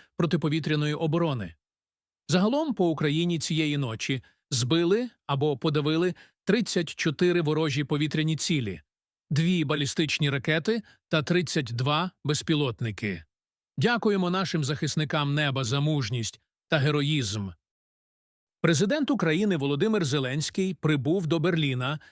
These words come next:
де проведе зустріч із канцлером Німеччини Фрідріхом Мерцом. Після переговорів президенти візьмуть участь у відеоконференції з президентом С Ш А Дональдом Трампом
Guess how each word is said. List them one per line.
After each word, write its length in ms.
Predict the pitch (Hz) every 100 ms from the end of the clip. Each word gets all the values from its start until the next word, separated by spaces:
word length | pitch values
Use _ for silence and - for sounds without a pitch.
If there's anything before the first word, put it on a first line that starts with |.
| _ -
де 160 | 135 208
проведе 440 | 226 214 196 247
зустріч 540 | 135 190 - 196 196
із 180 | - 151
канцлером 600 | - 170 190 - 175 170
Німеччини 720 | 160 156 143 - - 131 107 90 _ -
Фрідріхом 560 | 160 214 208 - 202
Мерцом. 720 | 180 156 127 107 - 120 95 82 _ _ _ _ _ _ -
Після 340 | 214 - 156
переговорів 760 | 156 151 147 202 277 165 120 - _ -
президенти 540 | 165 143 160 254 202
візьмуть 440 | 165 147 127 196 -
участь 420 | 180 202 160 -
у 100 | -
відеоконференції 1080 | 143 160 147 127 139 175 220 233 - 208 202 - _
з 100 | -
президентом 600 | - 175 143 170 233 208 185
С 80 |
Ш 260 | - 160 143
А 60 | 123
Дональдом 560 | 131 156 143 131 135
Трампом 560 | 160 190 214 202 202